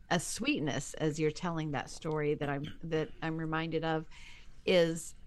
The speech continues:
just how God in that moment not only was tending their hearts and using you to lead them to seek him and to,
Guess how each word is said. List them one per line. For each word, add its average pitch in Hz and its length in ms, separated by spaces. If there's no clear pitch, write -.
just 247 340
how 190 240
God 160 560
in 196 240
that 180 220
moment 170 600
not 190 260
only 208 400
was 156 260
tending 180 540
their 175 240
hearts 160 540
and 165 220
using 170 440
you 170 360
to 165 540
lead 160 220
them 170 180
to 165 120
seek 170 320
him 151 420
and 151 140
to, 151 340